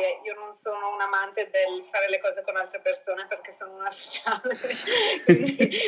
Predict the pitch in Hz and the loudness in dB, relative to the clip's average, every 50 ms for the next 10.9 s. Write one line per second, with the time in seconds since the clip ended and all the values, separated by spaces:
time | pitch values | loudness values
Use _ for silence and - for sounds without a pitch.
0 | - - 208 208 220 226 214 208 202 - - 269 - 214 220 220 - 220 202 208 | 0 0 2 2 4 4 2 2 0 2 2 4 4 4 2 0 0 -2 -2 -2
1 | 220 220 208 214 220 - 202 208 202 196 202 196 202 214 - 285 285 240 214 202 | 0 -2 -2 -2 -2 -4 -4 -4 -4 -2 -4 -4 -2 -2 -2 -2 0 2 2 2
2 | 202 220 240 254 233 233 - - 220 - - - 214 - - 220 196 - - 220 | 2 2 2 0 -4 -4 -8 -16 -20 -20 -20 -18 -14 -8 -4 -4 -4 -2 -2 -4
3 | 202 - - - 220 214 - - - 240 240 240 233 254 254 - 233 226 226 220 | -4 -6 -8 -16 -18 -18 -16 -12 -12 -10 -10 -8 -6 -4 -2 0 0 0 0 2
4 | 185 165 170 170 165 175 180 180 190 190 190 - - - - 233 220 196 190 190 | 2 4 4 4 2 2 0 0 0 -2 -4 -8 -18 -10 -4 0 0 2 2 0
5 | - - - 208 202 - - 196 196 202 196 202 220 240 - 220 208 196 190 196 | -2 -2 -2 -2 -2 -2 -4 -4 -4 -4 -4 -4 -4 -2 -2 0 2 2 0 0
6 | 202 202 208 - - 285 277 - 202 - - 202 196 202 202 196 202 226 226 - | 0 -2 -4 -4 -2 -4 -4 -4 -6 -4 0 -2 0 0 -2 -6 -6 -8 -16 -16
7 | _ - 226 220 208 - - - 190 190 202 202 - - - 220 220 - - - | _ -10 -10 -10 -10 -10 -12 -10 -8 -8 -8 -10 -8 -4 -2 -2 -2 -2 -2 0
8 | 190 185 185 190 190 180 180 180 185 190 196 - - 233 233 208 185 185 180 180 | 0 2 2 2 2 2 2 2 2 2 0 0 -2 0 2 4 4 4 4 2
9 | 185 185 - - - - - _ - - - - 202 185 190 190 196 202 190 196 | 0 -2 -6 -12 -12 -14 -16 _ -18 -10 -4 -2 0 2 2 0 0 0 0 0
10 | 202 - 196 202 202 214 190 - 185 190 202 - - 190 185 - - | 2 2 2 2 2 0 0 2 2 0 0 0 0 0 0 -2 -6